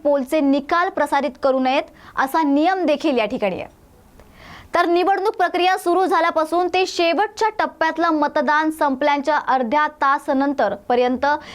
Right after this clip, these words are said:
एक्झिट पोलचे निकाल प्रसिद्ध करता येत नाही असे कठोर नियम आहेत. यासोबतच मतदानानंतर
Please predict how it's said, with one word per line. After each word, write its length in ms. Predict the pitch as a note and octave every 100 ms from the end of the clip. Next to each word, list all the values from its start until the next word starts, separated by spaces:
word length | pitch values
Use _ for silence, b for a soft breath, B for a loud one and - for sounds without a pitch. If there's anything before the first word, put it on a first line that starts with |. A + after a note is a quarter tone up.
| B -
एक्झिट 440 | C#4+ B3 F4+ G#4
पोलचे 460 | E4+ D4+ C4+ D4 C#4
निकाल 460 | C4+ C4 C4+ B3+
प्रसिद्ध 600 | C4 C4 C4 C#4+ G#3+ C#4+
करता 400 | C#4 C4 B3+ C4
येत 240 | B3 A#3+ A#3+ A#3+
नाही 400 | A#3 B3 C#4 C4+ -
असे 200 | G#3+ C4
कठोर 380 | B3+ A#3+ C#4
नियम 220 | A#3+ F#3 -
आहेत. 120 | - B B B B -
यासोबतच 640 | D#4 G4 D#4+ D4 D#4+ -
मतदानानंतर 1080 | C#4 C4+ C#4 C#4 C#4 C#4+ C#4+ D#4 C4+ A#3